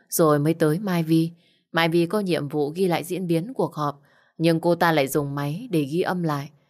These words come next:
Thời gian rảnh rỗi, cô ta ngồi ngắm hai người đàn ông đẹp trai.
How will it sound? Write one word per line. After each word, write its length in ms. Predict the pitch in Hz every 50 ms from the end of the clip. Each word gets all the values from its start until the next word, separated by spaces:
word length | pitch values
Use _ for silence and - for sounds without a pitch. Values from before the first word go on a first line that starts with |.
| _ _ _ _ -
Thời 180 | 175 175 175 170
gian 200 | 220 226 - 208
rảnh 280 | 190 160 151 147 147
rỗi, 340 | 147 185 185 190 220 262 294 -
cô 120 | - 208 202
ta 160 | 202 196 190
ngồi 260 | 180 160 147 143 139
ngắm 340 | 139 139 143 143 175 233 294 - _ _ _ _ _
hai 180 | - 185 185 180
người 200 | 165 156 151 143
đàn 200 | 135 143 139 131
ông 220 | - 180 175 165
đẹp 180 | 151 143 135 135 -
trai. 420 | - - 156 160 165 175 170 -